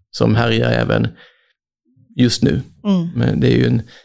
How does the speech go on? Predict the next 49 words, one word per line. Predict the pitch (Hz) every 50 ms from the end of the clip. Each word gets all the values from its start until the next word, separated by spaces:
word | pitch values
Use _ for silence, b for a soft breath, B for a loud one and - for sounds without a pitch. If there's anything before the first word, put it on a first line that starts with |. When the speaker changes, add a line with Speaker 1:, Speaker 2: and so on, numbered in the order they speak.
| B B B B _ - - -
Speaker 1:
en, | 127 123 123 117 - 120 -
som | - - 120 - -
tung | - - 135 127 123 123 123
rök | 117 120 117 123 107 - - -
över | - 117 110
stora | - - 127 123 131
delar | 127 120 120 120 117 127
av | 110
British | 110 110 110 - 117 -
Columbia | - 127 120 117 - 123 113 110 123 120 - - _ _ _ _ _ 233 220
just | 135 123 110 - - -
nu | - 123 123 123
i | 117 - - - - _ _ _ _ _ _ _ _ _ _ _ _ _ _ -
augusti | - 127 120 127 117 - - 127
när | 120
vi | 123 123
sitter | - - - 120
här | 123
och | 120 -
pratar. | - 113 - - 113 110 - - - _
Speaker 2:
Ja. | - 180 170 170 185 185 180 _ _ _ _ _ _ _ _ -
Ja, | 185 185
det | 185 190
är | -
Speaker 1:
Eh, | 120
Speaker 2:
läskigt. | 117 110 - - - - - -
Speaker 1:
ja, | - 127
det | 131 156
är |
läskigt. | 165 160 - 131 110 - -
Så | - - 185 185 165
Speaker 2:
Mm. | 156
Speaker 1:
man | 156 143
kände, | - 196 185 165 135 127
och | 127 143 135 139 -
är | 156 - - 160 143
man | 123 127
då | 156 165
ett | 156 - -
bolag | 151 147 139 123 113 113 107
som, | - - 131 123 120 - -
som | - - 139 127
de | 127 120 120 117
är | 113
ett | 110 - 135
noterat | 127 120 110 - - 123 - - - -
bolag | - 135 123 120 123 120 - 113 -
på | - -
börsen, | - 127 117 - - - 120 113